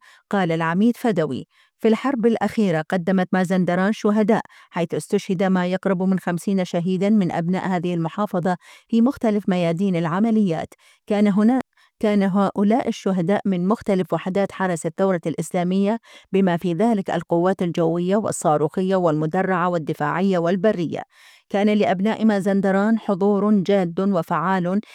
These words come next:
في جبهات الدفاع عن الثورة في المنطقة ومواجهة جبهة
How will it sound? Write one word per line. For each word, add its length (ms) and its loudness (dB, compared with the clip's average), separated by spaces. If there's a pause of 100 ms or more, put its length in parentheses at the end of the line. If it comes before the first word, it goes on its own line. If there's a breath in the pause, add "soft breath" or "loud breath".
(160 loud breath)
في 140 0
جبهات 500 0
الدفاع 460 -2
عن 140 -4
الثورة 420 -2
في 200 -4
المنطقة 640 -2 (300 soft breath)
ومواجهة 720 2 (300)
جبهة 320 0